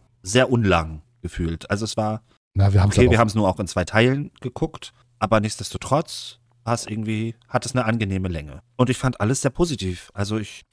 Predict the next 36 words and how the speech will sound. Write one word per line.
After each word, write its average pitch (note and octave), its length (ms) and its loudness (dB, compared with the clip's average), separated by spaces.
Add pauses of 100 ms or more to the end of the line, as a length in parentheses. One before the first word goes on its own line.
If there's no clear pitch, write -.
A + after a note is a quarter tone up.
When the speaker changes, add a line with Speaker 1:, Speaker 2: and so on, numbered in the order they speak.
Speaker 2:
Genau, F2+ 180 0
wir F#2 80 0
haben F#2 60 2
nämlich F2+ 200 -2
Freitag - 520 -4 (800)
live G#2 300 4
die G2 80 2
Magic F#2+ 280 2
Moments F3 300 6
geguckt G3 340 0
und G#2 160 -2
dann F2+ 120 -2
musste F2+ 280 -8
ich F#2 200 -12
ins - 260 -12 (320)
Bett - 240 -2
hüpfen, D3 460 2
weil F#2 280 -2
ich G2 240 -8
arbeiten B2 220 4
musste B2 260 4
nächsten - 220 0
Tag. A2 200 2 (340)
Und - 380 -4 (240)
jetzt - 200 -8
haben F#2 100 -2
wir E2 60 -6
gerade - 240 -10
den E2+ 80 -8
zweiten C3 280 4
Teil A#2+ 200 6
geguckt - 260 -4
mit F#2 140 -2
den F2 100 -2
Dance F#2+ 260 -2
Battles. - 400 -8